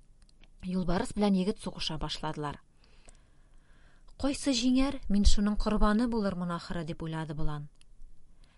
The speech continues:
Ләкин ул никтер бөтен йөрәге белән егетнең җиңүен теләде. Менә Мәргән юлбарысның бугазыннан тотты. Болан бик сөенде. Юлбарыс бирешмәде.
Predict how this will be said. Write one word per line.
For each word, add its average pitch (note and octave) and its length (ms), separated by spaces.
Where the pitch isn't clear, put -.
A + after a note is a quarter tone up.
Ләкин F3+ 460
ул G#3 160
никтер G3+ 400
бөтен E3+ 240
йөрәге E3 400
белән D#3+ 240
егетнең F3 400
җиңүен D#3+ 340
теләде. D3+ 440
Менә D#3+ 240
Мәргән F#3 400
юлбарысның E3 560
бугазыннан E3+ 560
тотты. D3 400
Болан D#3+ 400
бик F3 160
сөенде. D3+ 540
Юлбарыс E3+ 540
бирешмәде. F#3 640